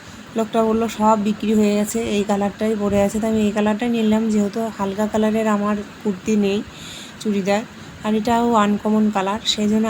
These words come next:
আনকমন কালারটাই নিলাম আমি। আর ওড়নাটা দেখো, ওড়নাটা খুব সুন্দর লাগছে, ওড়নাটার জন্য আরও আমার চুড়িদারটা বেশি পছন্দ হয়েছে, মানে ওড়নাটা এত সুন্দর লাগছে। আর দেখো সব গোলাপ গোলাপ করা আছে,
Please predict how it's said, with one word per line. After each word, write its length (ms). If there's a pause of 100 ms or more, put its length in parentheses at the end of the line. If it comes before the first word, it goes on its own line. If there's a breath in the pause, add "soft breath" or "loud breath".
আনকমন 380 (120)
কালারটাই 420 (100)
নিলাম 240 (100)
আমি। 140 (560 loud breath)
আর 80 (100)
ওড়নাটা 380 (100)
দেখো, 240
ওড়নাটা 360 (100)
খুব 120 (140)
সুন্দর 360
লাগছে, 260
ওড়নাটার 440
জন্য 140 (160)
আরও 220
আমার 200
চুড়িদারটা 440 (100)
বেশি 260
পছন্দ 320 (100)
হয়েছে, 260 (600 loud breath)
মানে 220
ওড়নাটা 340 (120)
এত 140 (180)
সুন্দর 300 (120)
লাগছে। 300 (120)
আর 140
দেখো 180 (100)
সব 100 (100)
গোলাপ 320
গোলাপ 240 (100)
করা 180 (100)
আছে, 180